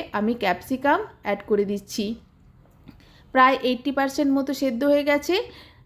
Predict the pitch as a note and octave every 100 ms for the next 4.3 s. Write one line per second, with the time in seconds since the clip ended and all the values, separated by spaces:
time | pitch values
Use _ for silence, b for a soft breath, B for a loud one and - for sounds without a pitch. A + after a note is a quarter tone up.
0 | - A#3 A#3 C#4 C4+ C4 A#3+ G3+ G#3+ A3+
1 | A3 G#3 G3 A3 C4 C4+ C#4+ C#4 A3+ A3
2 | A#3 A#3 B3+ C4+ C4+ C#4+ G#4+ B B B
3 | - C4 E4+ D4 B3+ C#4 D4+ G#3+ F#3+ F#3+
4 | G3+ G3 F#3